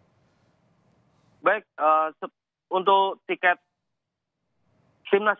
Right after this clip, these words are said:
Indonesia melawan Argentina memang, eh, sudah terjual habis pada hari ini dan untuk khususnya masyarakat di Kota Surabaya masih bisa melihat pertandingan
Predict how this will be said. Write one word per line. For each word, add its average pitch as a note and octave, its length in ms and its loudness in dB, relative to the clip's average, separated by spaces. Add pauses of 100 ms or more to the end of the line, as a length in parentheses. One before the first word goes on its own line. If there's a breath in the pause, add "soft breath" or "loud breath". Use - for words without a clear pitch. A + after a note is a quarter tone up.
Indonesia F3 400 -2
melawan E3+ 360 2
Argentina E3 480 -4
memang, F3+ 360 -2
eh, D3+ 220 2 (100)
sudah D3 320 2 (160)
terjual D3 400 -2
habis C#3+ 400 -2
pada C3 480 0
hari C3+ 320 -6
ini E3+ 160 -4
dan D3+ 240 0 (880)
untuk E3+ 400 -2 (480)
khususnya G3+ 400 0 (160)
masyarakat F3 480 0
di E3+ 80 -10
Kota F3 240 -2
Surabaya E3+ 480 0
masih F3+ 240 -8
bisa D#3 240 -2
melihat F3+ 320 -2
pertandingan F3 800 -2